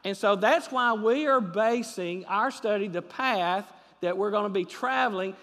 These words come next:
we're basing it out of the book of Proverbs because it is the book of wisdom. Matter of fact, in Proverbs chapter one,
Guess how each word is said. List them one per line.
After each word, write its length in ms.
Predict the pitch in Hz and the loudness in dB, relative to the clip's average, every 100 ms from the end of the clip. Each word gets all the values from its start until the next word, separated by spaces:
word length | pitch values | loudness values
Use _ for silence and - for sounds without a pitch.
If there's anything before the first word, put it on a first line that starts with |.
| - | -6
we're 120 | 185 | -2
basing 360 | 175 233 262 254 | 2 2 2 -4
it 140 | 240 | -6
out 260 | 233 208 220 | -4 0 0
of 100 | 214 | -2
the 60 | 214 | -2
book 300 | 196 208 202 | -2 -4 -4
of 80 | |
Proverbs 480 | 175 240 156 196 196 | -6 -4 -2 -2 -4
because 460 | 190 185 226 208 196 | -6 -4 -2 -2 0
it 240 | 208 214 202 | 0 0 -4
is 460 | 262 214 196 202 - - - | -2 0 0 -2 -8 -20 -6
the 100 | 190 | -4
book 300 | 180 196 196 | 0 -2 -2
of 100 | 202 | -4
wisdom. 460 | 254 262 247 175 170 | 0 0 0 -2 -2
Matter 180 | 190 | -2
of 80 | 190 | 0
fact, 340 | 214 220 226 196 | 0 0 -2 -6
in 140 | 190 | -6
Proverbs 560 | 190 220 220 214 202 - | 0 2 4 2 -2 -6
chapter 420 | 254 240 247 196 | -2 -2 -2 -4
one, 640 | 175 220 294 226 202 214 | -4 -2 0 2 0 -2